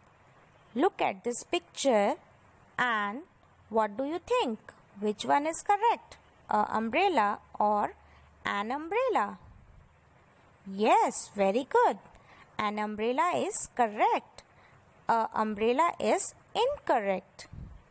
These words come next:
Now, what do you think about this one? Which is correct? An bus or a bus? Think, think.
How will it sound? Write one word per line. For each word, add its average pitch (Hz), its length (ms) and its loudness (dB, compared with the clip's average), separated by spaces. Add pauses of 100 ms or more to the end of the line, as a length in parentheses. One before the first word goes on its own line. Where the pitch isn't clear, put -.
(1500)
Now, 240 500 0 (480)
what 202 280 0
do 254 100 -6
you 285 140 -6
think 403 360 -2
about 240 520 -4
this - 300 -2
one? 202 340 -2 (800)
Which 208 420 -2
is 339 200 0
correct? 403 720 0 (1500)
An 202 340 -2
bus 247 640 0 (160)
or 226 400 -2 (640)
a 208 320 2 (260)
bus? - 680 -2 (1040)
Think, 269 380 0 (500)
think. 302 480 0